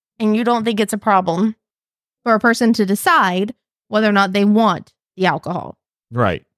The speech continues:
Speaker 2: I
Speaker 1: Okay.
Speaker 2: think if you're an adult, you should be able to make decisions for yourself. Whether or not you act a fool, that's different.
Speaker 1: Okay.
Speaker 2: And I do think that if you are acting a fool, like, really bad, I think you should be able to get fired.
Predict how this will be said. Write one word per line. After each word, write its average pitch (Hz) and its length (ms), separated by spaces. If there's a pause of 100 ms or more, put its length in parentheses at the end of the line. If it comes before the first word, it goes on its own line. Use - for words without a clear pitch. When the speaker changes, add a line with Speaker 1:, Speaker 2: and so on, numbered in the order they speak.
(160)
Speaker 2:
I 113 120
Speaker 1:
Okay. 107 100
Speaker 2:
think 117 120
if 117 120
you're 131 160
an 120 100
adult, 113 380
you 101 80
should 110 160
be 113 80
able 104 140
to 98 40
make 101 200
decisions 98 520
for 95 140
yourself. 78 500
Whether 147 240
or 143 60
not 151 220
you 127 160
act 139 260
a 175 60
fool, 226 280
that's 180 280
different. 190 440 (340)
Speaker 1:
Okay. 254 280 (160)
Speaker 2:
And 135 140
I 147 80
do 165 240
think 339 520 (680)
that 135 140
if 151 160
you 156 200
are 175 500 (460)
acting 170 360
a 156 60
fool, 160 520 (420)
like, 120 160
really 160 280
bad, 220 520 (800)
I 131 60
think 214 240
you 196 80
should 202 240
be 175 100
able 147 140
to 127 60
get 120 160
fired. 85 440